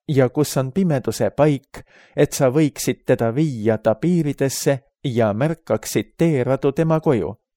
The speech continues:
Sa tead seda, sest olid ju siis juba sündinud ja su päevade arv on suur. Jah,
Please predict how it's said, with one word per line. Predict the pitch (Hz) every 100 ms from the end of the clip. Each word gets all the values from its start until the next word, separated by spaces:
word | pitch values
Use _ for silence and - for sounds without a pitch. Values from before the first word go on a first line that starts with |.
| _ _ _ _ _ _ - - -
Sa | - 113
tead | - 165 190 -
seda, | - 110 101 104
sest | - - 120 -
olid | 127 127 123
ju | 127
siis | - 135 127
juba | 143 113
sündinud | 107 170 190 123 131 135 131 180
ja | 143 123
su | 127
päevade | 107 147 135 110 117 120
arv | 123 147 147
on | 165
suur. | 170 175 101 - - _ _ _ _ _ _ _ _ _ _ _ _ _ _ _ _ _ _ _ _ _ _ _ _ _ _ _ -
Jah, | 139 175